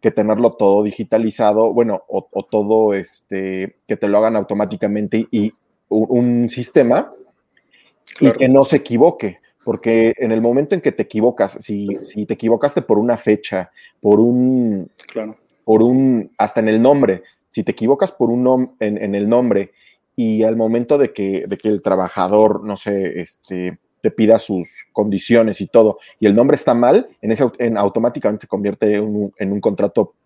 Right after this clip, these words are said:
Speaker 1: de individual por tiempo indeterminado porque no su-, no pudiste hacerlo bien.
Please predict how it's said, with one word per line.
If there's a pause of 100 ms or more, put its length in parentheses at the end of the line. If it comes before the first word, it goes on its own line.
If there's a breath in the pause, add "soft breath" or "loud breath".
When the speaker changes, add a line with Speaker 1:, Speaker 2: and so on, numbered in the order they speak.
Speaker 1:
de
individual
por
tiempo
indeterminado (200 soft breath)
porque
no
su-,
no
pudiste
hacerlo
bien.